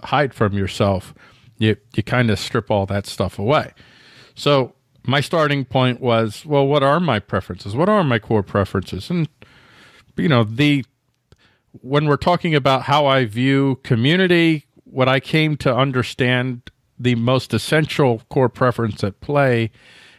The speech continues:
is I want to live in a situation in which I have the least amount of threat of force, of physical force,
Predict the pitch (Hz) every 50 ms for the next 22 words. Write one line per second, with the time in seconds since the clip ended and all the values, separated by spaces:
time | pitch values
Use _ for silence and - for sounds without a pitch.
0 | _ _ - 120 117 113 113 110 110 110 107 104 - - - - _ _ _ _
1 | _ _ _ _ _ _ _ _ _ _ _ _ _ _ _ _ _ _ _ -
2 | 113 131 139 156 165 175 175 175 175 170 160 156 - - - _ - 120 131 147
3 | 165 175 - - - - - - _ _ _ _ _ - - 147 135 127 123 120
4 | 117 110 110 107 - _ - 117 120 147 160 156 160 151 147 131 - - 151 -
5 | - 117 123 127 135 123 - - 131 120 123 117 120 113 107 107 107 113 110 107
6 | - - - - - _ - 113 117 120 117 117 123 120 113 107 107 104 98 101
7 | 110 135 151 165 - - - - 143 120 113 117 113 113 117 110 - - 110 95
8 | - - - 123 120 120 123 - - _ - 107 95 - - - - _ _ -
9 | 165 156 123 98 92 104 - - - - - _ _ _ _ _ _ _ _ _
10 | - 101 - - - 143 143 135 147 - 151 147 135 - - 123 107 95 90 -
11 | -